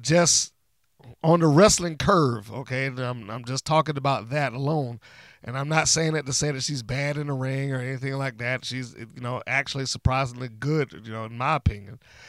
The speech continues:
But, uh, I, I'm pretty sure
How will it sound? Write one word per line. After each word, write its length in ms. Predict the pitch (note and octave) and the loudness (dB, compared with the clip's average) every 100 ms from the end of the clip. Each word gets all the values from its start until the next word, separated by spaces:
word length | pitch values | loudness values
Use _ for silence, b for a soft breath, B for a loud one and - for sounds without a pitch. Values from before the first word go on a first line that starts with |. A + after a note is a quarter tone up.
| B B - | B B 0
But, 180 | C3 C#3 | 2 4
uh, 520 | C#3+ C#3+ C3+ - B2 - | 2 0 -2 -2 -6 -6
I, 140 | B2+ C3+ | -6 -4
I'm 180 | C3 | -4
pretty 280 | B2+ E3+ F3 | 0 2 2
sure 680 | D#3+ - F3+ F3+ F3+ F3+ | 2 2 4 6 6 2